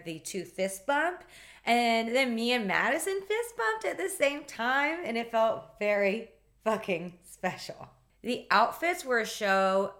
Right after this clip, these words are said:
by themselves, and I'm not talking about Beyonce's outfit, I'm talking about the fans. Beyonce asked her fans to wear silver, and let me tell you, the fans came to play.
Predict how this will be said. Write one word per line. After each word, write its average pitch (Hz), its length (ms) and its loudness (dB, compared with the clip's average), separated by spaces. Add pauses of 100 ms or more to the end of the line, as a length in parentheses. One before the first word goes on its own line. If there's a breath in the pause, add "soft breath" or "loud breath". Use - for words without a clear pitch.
(120)
by 170 180 6
themselves, 165 840 -2
and 175 180 -4
I'm 160 240 2
not 170 160 0
talking 320 340 -4
about 277 280 4
Beyonce's 208 540 0
outfit, 226 540 0
I'm 180 200 -2
talking 185 380 -4
about 165 300 -2
the 170 80 -10
fans. - 840 -12 (320 soft breath)
Beyonce 226 380 0
asked 214 200 4
her 247 80 -4
fans 160 400 -6
to - 80 -8
wear 160 160 -2
silver, 202 600 0
and 180 240 -6
let 170 160 -4
me 226 100 -6
tell 190 220 -4
you, 196 120 -2
the 170 120 -6
fans 165 600 -6
came 143 500 -6 (120)
to 143 400 -6 (240 soft breath)
play. 131 520 -8